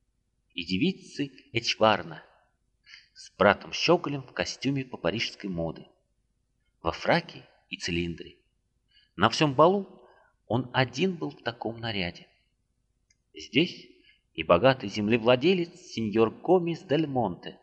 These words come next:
с тощей женой и несколькими довольно тощими дочерьми. Этим они отличались от сотен коров,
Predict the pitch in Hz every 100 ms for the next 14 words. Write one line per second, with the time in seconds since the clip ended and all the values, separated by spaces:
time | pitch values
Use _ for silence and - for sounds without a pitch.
0 | _ _ _ _ _ _ - - 101 98
1 | - 165 92 113 180 175 - _ _ _
2 | - 85 135 175 - 139 - 120 120 _
3 | _ _ - 101 151 185 165 165 - 156
4 | - - 139 131 127 127 113 87 80 -
5 | _ _ _ _ _ _ _ _ - 156
6 | 170 143 - _ - - - 82 110 123
7 | 127 - 175 180 - - - - - -
8 | 185 165 160 160 151